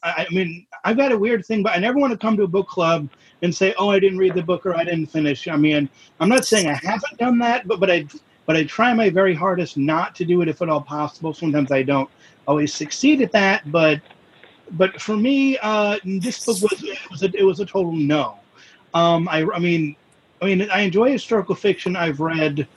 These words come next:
at least I have a lot of historical romance, you know, Regency romances, and I have, you know, I have, I have books, you know,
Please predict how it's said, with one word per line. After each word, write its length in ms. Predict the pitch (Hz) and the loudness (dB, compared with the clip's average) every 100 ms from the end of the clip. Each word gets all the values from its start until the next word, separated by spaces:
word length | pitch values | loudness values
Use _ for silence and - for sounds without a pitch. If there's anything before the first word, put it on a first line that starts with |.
| - - - - | -14 -10 -6 0
at 60 | |
least 260 | 156 196 - | 4 4 4
I 60 | 294 | -8
have 220 | - 254 196 | -2 0 0
a 40 | |
lot 200 | 175 180 | 0 0
of 80 | 175 | 0
historical 500 | 175 - 180 147 143 | -2 0 0 0 2
romance, 360 | 156 190 190 | 2 4 2
you 80 | 170 | 0
know, 80 | 151 | 0
Regency 600 | 135 165 175 180 - 170 - | 4 2 2 -2 -4 -14 -6
romances, 540 | 175 170 170 170 160 143 | -2 0 0 -2 -4 -2
and 100 | 160 | -2
I 60 | |
have, 300 | 165 214 202 | -2 0 0
you 80 | 175 | -2
know, 180 | 165 156 - - - - | 0 0 -2 -14 -20 -16
I 40 | - | -4
have, 240 | 254 156 | -2 0
I 100 | 185 | 0
have 220 | 240 156 | 2 0
books, 300 | 147 180 - | 2 0 0
you 100 | 190 | -2
know, 220 | 160 156 | 0 0